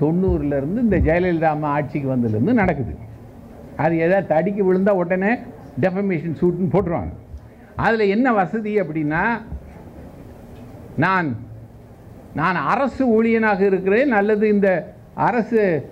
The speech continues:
அதிகாரத்தில் இருக்கிறேன் அப்படின்னா, நான் இந்த பத்து சதவீதம்லாம் கட்ட வேண்டியதில்லை. அப்புறம் ஊர்பட்ட வழக்கறிஞர்கள்லாம், கவர்மெண்ட் பை-, அட்வொகேட்ஸ் எல்லாம் எனக்கு இருக்கிறேன், அதனால நான் வக்கீல்களுக்கு செலவு பண்ண வேண்டியதில்லை.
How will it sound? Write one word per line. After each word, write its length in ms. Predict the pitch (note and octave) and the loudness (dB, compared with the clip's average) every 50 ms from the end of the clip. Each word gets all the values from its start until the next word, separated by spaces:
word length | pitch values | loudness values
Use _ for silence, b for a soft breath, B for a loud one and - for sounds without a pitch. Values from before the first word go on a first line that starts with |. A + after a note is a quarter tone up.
| - - | -16 -6
அதிகாரத்தில் 640 | - - - G3 B3 B3+ B3 A#3+ A#3 G#3 - G#3+ F#3 | -2 0 2 2 2 2 2 2 0 0 0 0 2
இருக்கிறேன் 400 | F3+ F#3+ G3+ G3+ A3 G#3+ G#3 F#3+ | 2 2 2 2 2 2 2 2
அப்படின்னா, 300 | E3 E3+ F#3 G#3 B3+ B3+ | 2 0 0 2 2 4
நான் 280 | A#3+ A#3 A#3 A#3 A#3 A#3+ | 4 4 4 4 4 4
இந்த 180 | A#3 A3 A3 | 4 4 2
பத்து 340 | A3 A3 G#3+ A#3+ - A#3+ C#4 | 2 2 0 0 0 0 0
சதவீதம்லாம் 640 | A3 - B3 A#3+ A#3+ A#3+ A#3+ A3+ A3+ A3 A3+ A#3 G3+ | 0 2 2 2 4 4 4 4 4 2 2 2 2
கட்ட 180 | G3+ G3 G3 G3+ | 2 2 2 0
வேண்டியதில்லை. 460 | G3+ F3 C3+ A#2+ F2+ E2+ D2+ - - - - - - - - - - - - - - - - - - - - - - - - - - - - - - - - - - - - - - - - - - - - - - - - - - - - - - | 0 0 -2 -4 -4 -6 -8 -10 -12 -16 -18 -20 -20 -20 -20 -20 -20 -20 -20 -20 -20 -20 -20 -20 -20 -20 -20 -20 -20 -18 -18 -18 -18 -18 -20 -20 -20 -20 -20 -20 -20 -20 -20 -20 -20 -20 -20 -20 -20 -20 -20 -20 -20 -20 -20 -20 -20 -20 -20 -16 -6
அப்புறம் 280 | - D3+ F3 F#3+ G3+ G3+ | -4 -2 0 2 0 0
ஊர்பட்ட 600 | G3 G3 F#3+ F#3+ B3 C#4 C#4 C4 G#3 A#3+ A3 A3 | 2 2 2 2 4 4 2 2 0 0 2 2
வழக்கறிஞர்கள்லாம், 1000 | A3 G3+ G3+ G#3+ A#3 G#3+ A3+ A3 G#3+ A3 G#3+ G3+ G3 G#3 G#3+ G#3+ A3+ A3+ A3 | 2 4 2 2 2 2 0 0 2 2 2 2 2 2 2 2 2 2 2
கவர்மெண்ட் 380 | G3 G3 G#3 G#3+ G#3+ A3 G#3 G3 | 2 2 2 4 2 2 2 2
பை-, 120 | F#3+ G3 | 2 2
அட்வொகேட்ஸ் 520 | F#3+ E3+ F3 F#3 F#3 G#3 G3 G3+ F#3+ - - | 2 2 2 2 2 2 2 2 0 0 -2
எல்லாம் 180 | F#3+ G#3 G#3 | -2 0 0
எனக்கு 300 | G3 F#3+ F#3+ G3+ G3+ F3+ | 0 2 2 0 2 2
இருக்கிறேன், 280 | F#3+ F#3+ F#3+ G#3 A3+ G#3+ | 2 2 2 2 2 2
அதனால 380 | G3 G3 G#3 G#3 G#3+ G#3 G#3 G#3 | 2 2 0 0 0 0 0 0
நான் 140 | G3+ G3 | 0 2
வக்கீல்களுக்கு 580 | F#3+ F#3+ F#3 F3 G#3+ G#3 G3 F#3+ F#3+ F#3+ G3+ - | 2 0 0 2 2 4 4 4 4 4 2 2
செலவு 280 | - - G3 G#3 G#3 F#3 | 2 2 2 2 2 2
பண்ண 160 | F3+ E3 D#3 | 0 0 0
வேண்டியதில்லை. 440 | D3 C#3+ C3 B2+ A2+ G#2 F#2+ E2+ | 0 0 0 0 0 0 0 -2